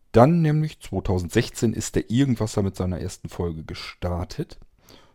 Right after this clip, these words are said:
Ja, und zweitausendachtzehn, wir haben also bald zwei Jahre voll, aber noch nicht ganz. Das gibt mir aber die Möglichkeit, mein Ziel noch zu erreichen, das ich mir gesetzt habe. Ich hatte als erstes Ziel,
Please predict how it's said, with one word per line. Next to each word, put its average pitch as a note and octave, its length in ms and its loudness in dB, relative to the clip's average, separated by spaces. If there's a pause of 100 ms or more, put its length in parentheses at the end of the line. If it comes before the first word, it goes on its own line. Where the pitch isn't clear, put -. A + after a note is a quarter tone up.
(120)
Ja, E2+ 180 -4 (440)
und B2 320 -4 (280)
zweitausendachtzehn, F#2 920 -6
wir F2 100 -6
haben B2 140 -2
also A2 160 -6
bald G2 240 -2
zwei F#2+ 200 0
Jahre F2+ 280 -2
voll, C3 500 2 (120)
aber F#2+ 280 0
noch A2 220 0
nicht B2 320 -4
ganz. F2 520 -4 (1800)
Das - 200 6
gibt F#3 160 2
mir F#3+ 140 4
aber F3 160 4
die C3 80 6
Möglichkeit, A2 1000 2
mein G#2+ 300 0
Ziel G#3+ 400 2
noch A2+ 180 2
zu - 200 -6
erreichen, E2 420 -6
das E2 160 -8
ich E2+ 100 -10
mir D#2+ 140 -6
gesetzt - 480 -12
habe. D2 260 -14 (720)
Ich - 140 0
hatte - 180 4
als - 200 0
erstes D3+ 420 0
Ziel, D3+ 400 2